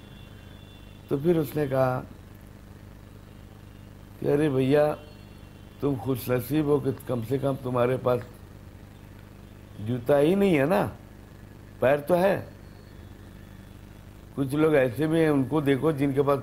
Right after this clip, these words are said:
पैर ही नहीं है।" तो उसी तरह के गाना बख्शी साहब, आनंद बख्शी साहब ने लिखा था और लक्ष्मीकांत प्यारेलाल जी ने compose किया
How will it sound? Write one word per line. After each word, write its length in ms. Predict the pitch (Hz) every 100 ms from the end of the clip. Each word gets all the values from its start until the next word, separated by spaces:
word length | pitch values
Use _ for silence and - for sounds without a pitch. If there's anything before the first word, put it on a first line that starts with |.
| -
पैर 200 | 117 117
ही 100 | 135
नहीं 220 | 120 90
है।" 120 | - - - - - - - - - - - - - - - - - - - - - - - - - - - - -
तो 80 | 127
उसी 220 | 117 147
तरह 240 | 139 135
के 180 | 135 101
गाना 640 | 101 107 131 127 104 - 92
बख्शी 320 | 98 - 127
साहब, 380 | 113 110 107 - -
आनंद 340 | 92 107 113 101
बख्शी 260 | 92 110
साहब 280 | 110 107 107
ने 80 | 104
लिखा 300 | 95 101 110
था 280 | 92 92 - - - - - - - - - - - -
और 100 | 104
लक्ष्मीकांत 640 | 104 98 113 110 104 98
प्यारेलाल 360 | 98 101 101 95
जी 160 | 95
ने 260 | 95 95 90 - - - -
compose 420 | 101 101 131 117
किया 300 | - 117 123